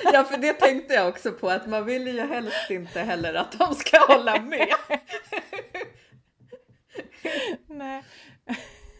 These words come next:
Speaker 1: Men bara lyssna, liksom. Så bara säger
Speaker 2: Ja.
Speaker 1: man, egentligen tror jag så här, när man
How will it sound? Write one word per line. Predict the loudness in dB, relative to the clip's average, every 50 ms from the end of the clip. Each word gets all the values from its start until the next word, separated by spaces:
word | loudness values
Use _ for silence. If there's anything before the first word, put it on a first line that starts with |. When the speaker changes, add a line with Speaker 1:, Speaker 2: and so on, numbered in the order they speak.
| _ _ _ _ _ _ _ _ _
Speaker 1:
Men | -4 -4 -4 -4 -8
bara | -8 -6 -6 -6 -8 -8
lyssna, | -10 -14 -16 -18 -20 -20 -20 -20 -20 -16 -12 -12 -12
liksom. | -12 -12 -16 -20 _ -20 -20 -20 -18 -16
Så | -14 -14
bara | -12 -10 -10 -10
säger | -10 -12 -10 -10 -8 -8
Speaker 2:
Ja. | -8 -10
Speaker 1:
man, | -10 -12 -14 -14
egentligen | -14 -12 -8 -6 -6 -6 -8 -10 -14 -14 -14 -14
tror | -14 -12 -10 -10
jag | -10 -10
så | -12 -16
här, | -14 -12 -12 -12 -12 -14 -16 -14
när | -10 -8 -8 -8 -8 -10 -10 -12
man | -10 -10 -10 -10 -10 -10 -12 -12